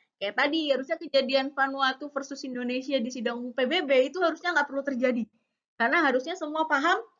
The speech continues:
kita punya sistem hukum yang berbeda, kita punya hukum sendiri-sendiri, dan itu wajib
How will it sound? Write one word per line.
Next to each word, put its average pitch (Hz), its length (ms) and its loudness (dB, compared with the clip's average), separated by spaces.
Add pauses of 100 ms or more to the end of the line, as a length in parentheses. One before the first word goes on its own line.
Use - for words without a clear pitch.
(180)
kita 392 240 0
punya 381 160 -6
sistem 349 320 -6
hukum 311 160 -8
yang 311 160 -4
berbeda, 294 640 2
kita 294 160 -2
punya 285 240 -6
hukum 277 320 -4
sendiri-sendiri, 254 800 -4 (240)
dan 202 160 -10
itu 294 320 -6 (320)
wajib 269 480 0